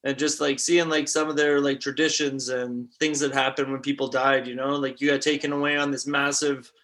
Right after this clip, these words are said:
giant canoe by the whole tribe, the, all the elders and stuff kinda took you away to, like, their burial grounds and stuff, and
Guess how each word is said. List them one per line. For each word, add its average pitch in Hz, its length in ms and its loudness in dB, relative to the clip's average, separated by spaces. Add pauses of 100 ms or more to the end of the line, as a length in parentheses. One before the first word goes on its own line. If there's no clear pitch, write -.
(280)
giant 151 320 4
canoe 143 380 4
by 139 160 4
the 135 120 0
whole 143 220 2
tribe, 143 520 2
the, 139 160 4
all 139 200 2
the 139 140 2
elders 139 420 2
and 139 120 -2
stuff 139 320 -2
kinda 135 200 0
took 139 240 -2
you 139 140 2
away 139 300 2
to, 139 160 -4
like, 127 260 -2
their 135 300 0
burial 139 420 2
grounds 139 460 0
and 139 120 -4
stuff, 147 440 -2
and 123 260 -8